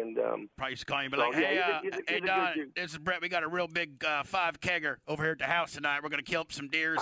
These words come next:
Speaker 2: Come on over here if you're big, buddy." <laughs>
Speaker 1: Yep. Yep. So, I,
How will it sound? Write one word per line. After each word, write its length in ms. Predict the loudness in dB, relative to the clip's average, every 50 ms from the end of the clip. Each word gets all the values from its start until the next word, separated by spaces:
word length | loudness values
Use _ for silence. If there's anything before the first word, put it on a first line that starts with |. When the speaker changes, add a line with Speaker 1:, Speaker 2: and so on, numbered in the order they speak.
| 0 0
Speaker 2:
Come 140 | 0 2
on 140 | 2 2 2
over 120 | 2 0 0
here 80 | -2 -4
if 100 | -6 -6
you're 80 | -6
big, 260 | -4 -4 -4 -4 -2
buddy." 240 | -2 -2 -2 -4 -6 _ _ _ _ _ _ -2
<laughs> 80 | -2 -2 -4 -12 -12 -10 -10 -10 -8 -8 -8 -8 _ -16 -20 -20 -20 -20 -4 0
Speaker 1:
Yep. 400 | 4 6 8 8 6 6 4 0 _ _ _ _ _ _ _ _ -4
Yep. 260 | 0 2 2 2 0 -4 -10 -10
So, 60 | -4
I, 100 | -2 -2